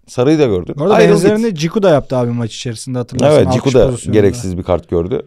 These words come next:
Speaker 1: Ama işte dediğim gibi oyuncular böyle tribe girmiş durumdalar maalesef yani. Ve olan bazı şeylerden dolayı. Bir kere hatalı kesin. Bunu geç. Şimdi ne dedi bilmiyoruz ve de bence bu izahata muhtaçtır.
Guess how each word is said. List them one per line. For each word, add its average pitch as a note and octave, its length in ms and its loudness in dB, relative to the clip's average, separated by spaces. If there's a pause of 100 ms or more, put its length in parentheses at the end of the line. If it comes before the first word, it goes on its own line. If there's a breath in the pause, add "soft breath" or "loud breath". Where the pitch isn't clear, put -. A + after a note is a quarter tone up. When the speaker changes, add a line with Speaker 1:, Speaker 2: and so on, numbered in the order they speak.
Speaker 1:
Ama F#2+ 160 -4
işte C#3+ 220 -4
dediğim F3+ 180 -4
gibi A#2+ 140 -6
oyuncular G#2+ 380 -2
böyle A#2 200 -4
tribe C3 280 0
girmiş C#3 320 -4
durumdalar D#2 360 -8
maalesef F2 500 -2
yani. C#2+ 240 -16 (320)
Ve E2+ 100 -6
olan F#2 340 0
bazı F#2 220 0
şeylerden G2+ 480 -2
dolayı. D2+ 260 -4 (200)
Bir A2+ 80 -8
kere C#3 180 2
hatalı A#2+ 380 -2 (160)
kesin. B2+ 260 -8 (320)
Bunu B2+ 160 -8
geç. B2 340 -6
Şimdi A2 340 -6
ne D3 140 0
dedi D3 200 -2
bilmiyoruz C#3 480 -2
ve C3+ 100 0
de C#3 100 2
bence C#3+ 280 0
bu D3 80 0
izahata C3 400 0
muhtaçtır. C3 600 -2